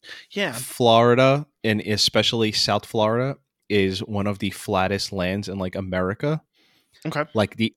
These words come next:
Speaker 2: only times we, like, our highest ground is, like, the ramps onto, like, I ninety-five or the Turnpike. We are, if you drove, like, from one end to the other end of the county and you didn't take expressways, it is just a flat, flat road. There's no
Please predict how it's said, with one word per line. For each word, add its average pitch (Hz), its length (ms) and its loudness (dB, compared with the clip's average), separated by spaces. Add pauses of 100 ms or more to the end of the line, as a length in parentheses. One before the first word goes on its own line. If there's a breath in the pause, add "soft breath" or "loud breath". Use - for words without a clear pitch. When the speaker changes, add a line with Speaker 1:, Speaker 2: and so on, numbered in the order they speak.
Speaker 2:
only 123 460 4
times 110 560 -2
we, 107 280 -4
like, 101 260 -4
our 113 220 2
highest 104 680 0
ground 104 680 -2
is, 98 140 -4
like, 92 200 -4
the 95 100 -2
ramps 90 640 -2 (140)
onto, 98 240 -6
like, 92 280 -2
I 95 140 -2
ninety-five 95 760 -2
or 98 80 -8
the 92 100 -10
Turnpike. 110 580 -6 (480 soft breath)
We 110 200 2
are, 107 180 4
if - 140 -8
you 120 80 -4
drove, 123 240 0
like, 110 180 0
from 92 400 -6
one 95 380 -6
end 101 360 -6
to - 120 -16
the 98 140 -8
other 95 200 -6
end 98 140 -6
of 92 80 -8
the 95 100 -10
county 104 520 -4
and 95 100 -10
you 92 80 -8
didn't 98 240 -6
take - 280 -8
expressways, 123 600 -8 (960 loud breath)
it 117 100 -4
is 107 140 -4
just - 180 -6
a 92 120 -4
flat, - 640 -2
flat 92 440 -4
road. 87 280 -6
There's 87 200 -8
no 85 200 -10